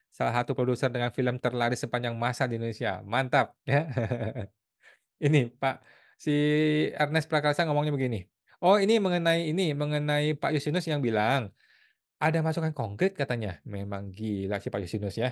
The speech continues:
hebat ya Pak Justinus ya. Eh, cuitannya Pak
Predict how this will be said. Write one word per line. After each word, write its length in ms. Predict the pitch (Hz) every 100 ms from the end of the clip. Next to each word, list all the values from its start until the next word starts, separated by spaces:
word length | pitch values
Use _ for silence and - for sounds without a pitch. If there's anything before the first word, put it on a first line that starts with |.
| - 120
hebat 400 | 120 120 156 -
ya 240 | 135 160 - _
Pak 40 | 131
Justinus 240 | 117 139 143
ya. 240 | 135 151 _ _ _ _ _ 147
Eh, 400 | 147 147 147 151 - _ _ _ -
cuitannya 560 | 175 180 180 175 175
Pak 100 | 160